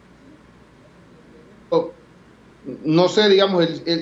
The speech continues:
el cierre de esas calles, ¿qué, qué va a implicar? O sea, ¿qué se va a hacer dentro de esa área, de ese, dentro de ese pedímetro que se ha cerrado? No, yo por lo menos no lo sé.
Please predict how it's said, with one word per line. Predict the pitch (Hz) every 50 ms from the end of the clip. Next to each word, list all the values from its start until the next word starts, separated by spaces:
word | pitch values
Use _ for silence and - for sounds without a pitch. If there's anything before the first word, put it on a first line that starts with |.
| 151 151
el | 143
cierre | - 202 214 214 214 214 214
de | 220 220
esas | 214 220 196 208
calles, | - 226 226 226 226 220 214 202 208 -
¿qué, | - 202 202 202 190 180 - -
qué | 202 202
va | 196 202 202
a | 202
implicar? | 202 - - 196 180 175 - 208 196 170
O | 156 151 - - 151 143
sea, | - - - - - - - - -
¿qué | - 196
se | 196 220 214
va | 208 208
a | 202
hacer | 196 - 220 220 214 208 190
dentro | 202 196 190 185 185 180 180
de | 185 190 190
esa | 196 - 190 185
área, | 196 202 202 196 190 180 180 185 - - - 143
de | 156 175
ese, | 170 175 180 165
dentro | 165 175 180 170 180 165 170
de | 180 190
ese | 185 - 208
pedímetro | 202 - 190 185 202 202 202 202 196 202 196 196 196 196 190 190 196 - - - - - - - - -
que | - 175
se | 165 185 196
ha | 196
cerrado? | 196 202 196 175 185 160 135 117 - - - - - - - - - - - - - - - - - - - - - - - -
No, | 175 240 254 - - - 160 170
yo | 247 262
por | - 240 240
lo | 240
menos | 247 285 285 262 214
no | 190
lo | 165 156
sé. | - 202 226